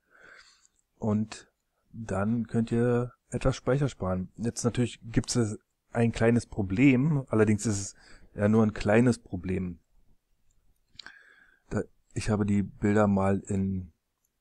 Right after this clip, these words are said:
mit mehr Samples gerendert, da sieht man's besser. Und wir achten mal hier auf diesen Ast. Ja, achtet mal besonders hier auf dieses weiße Pünktchen.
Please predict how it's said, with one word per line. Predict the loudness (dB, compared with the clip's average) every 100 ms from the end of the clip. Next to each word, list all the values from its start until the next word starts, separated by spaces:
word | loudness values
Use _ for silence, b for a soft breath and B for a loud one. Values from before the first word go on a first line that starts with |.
| _
mit | -4 -2
mehr | 0 -2
Samples | 0 -4 -4 -10
gerendert, | -6 -4 -4 -4
da |
sieht | -4 -4
man's | -2 -4
besser. | -2 -6 -2 -4 -6 _ b b b b b b
Und | -12 -4
wir | 0
achten | 0 -2 2
mal | 4
hier | 4 4 4
auf | 2 -4
diesen | -2 0 2 2 2 0 -2
Ast. | -4 -6 -10 -18 _ _ _ _ _ _ _ _ _ _ -12
Ja, | -8 -8 -10 _ _ -10
achtet | -4 -2
mal | 0
besonders | 0 2 0 0
hier | 0
auf | -2
dieses | -2 -4 -4 -6 -10 -4
weiße | 0 0 0 0 0 -2 -8 _ _ _ _ _ _ _ _ _
Pünktchen. | -6 -6 -4 -10 -10